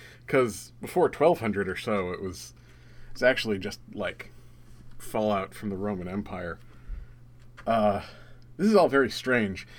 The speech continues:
I guess this is why my show has been going for seven years and has seventy-five episodes, and I still haven't finished the introduction.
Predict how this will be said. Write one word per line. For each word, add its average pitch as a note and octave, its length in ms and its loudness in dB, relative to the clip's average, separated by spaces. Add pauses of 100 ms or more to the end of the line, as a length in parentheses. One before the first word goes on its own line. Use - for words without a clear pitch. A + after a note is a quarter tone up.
(140)
I C#3 80 0
guess A3+ 240 4
this E3+ 180 -2
is F3+ 120 0
why D#3 180 4
my C3+ 160 2
show C#3+ 300 2
has B2 100 -2
been B2+ 140 -2
going C3 200 2
for A#2 140 -8
seven B2 360 0
years A2 380 2
and G#2 120 -2
has G2+ 160 -2
seventy-five A2+ 580 2
episodes, G#2+ 580 -2 (480)
and C3 120 -2
I - 20 0
still F#3 220 2
haven't D3+ 240 6
finished D#3+ 340 0
the B2+ 100 0
introduction. A2+ 600 0